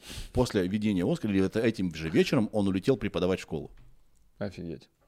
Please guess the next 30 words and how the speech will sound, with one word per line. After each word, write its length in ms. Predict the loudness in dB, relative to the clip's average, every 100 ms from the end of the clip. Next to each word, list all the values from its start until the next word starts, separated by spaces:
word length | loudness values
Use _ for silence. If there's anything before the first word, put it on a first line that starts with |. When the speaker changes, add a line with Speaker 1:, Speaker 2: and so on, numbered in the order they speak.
| _
Speaker 1:
Вот 140 | -16 -10
такой 240 | -8 -8
вот 60 | -8
он 80 | -10
псих. 180 | -8
Speaker 2:
Для 100 | -6
него 380 | -4 -4 -2 -2
важнее 680 | -2 -4 -4 -4 -6 -8 -10
все-таки 520 | -14 -16 -14 -12 -12 -12 -8
Speaker 1:
Ремесло. 480 | -2 0 0 -2 -4 -6
Speaker 2:
ремесло, 460 | -8 -8 -8 -8
чем, 320 | -10 -14 -14 -16 _ _ _ _ -20 -20
чем 260 | -14 -12 -12
вот 120 | -12
эти, 420 | -12 -12 -12 -12 -16 -20 -20
а, 300 | -16 -14 -16 -18 _ -20 -20 _ _ -10
картинки, 1000 | -10 -10 -10 -4 -4 -4 -10 -8 -8
церемонии, 920 | -8 -14 -18 -14 -10 -8 -6 -6 -8 -10
Speaker 1:
Да. 60 | -8
Speaker 2:
награды. 680 | -6 -6 -6 -8 -10 -14 -18 _ _ -16
Speaker 1:
Да. 360 | -12 -12 -14 -20 _ _
Есть 240 | -4 -2
люди, 140 | 0 2
которых 300 | 2 2 2
не 100 | 2
меняет 520 | 2 2 0 -2 -8
успех. 380 | -16 -14 -14 -14 _
Прикинь. 340 | -14 -10 -10 -12 _ _ _ _ _ -20
Это 100 | -14
круто. 320 | -12 -12